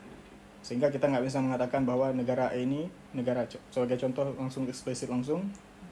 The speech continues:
Inggris, kita sebutkan langsung Inggris sangat pro dengan Israel, itu juga sebuah, eh, kenyataan yang keliru. Karena Inggris sendiri punya,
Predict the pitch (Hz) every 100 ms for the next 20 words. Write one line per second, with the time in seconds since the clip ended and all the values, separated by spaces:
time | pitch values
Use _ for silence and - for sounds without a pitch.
0 | - - 135 156 175 - - - - 123
1 | 131 131 131 143 131 127 139 135 131 135
2 | 131 123 127 147 135 127 123 - 117 139
3 | 135 143 139 123 - - - - - -
4 | - - - 123 120 120 120 113 117 120
5 | 120 - 123 120 120 117 117 - - 143
6 | 160 143 214 - - - - - - -
7 | - 127 151 - 127 127 135 127 131 123
8 | 147 175 - - - - - - 139 139